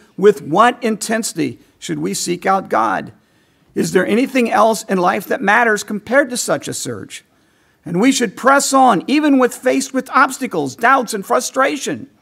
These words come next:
because this is what God values, to see that he is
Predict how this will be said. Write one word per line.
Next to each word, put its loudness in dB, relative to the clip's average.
because 0
this -2
is -6
what 2
God 2
values, 2
to -10
see -8
that -2
he -6
is 4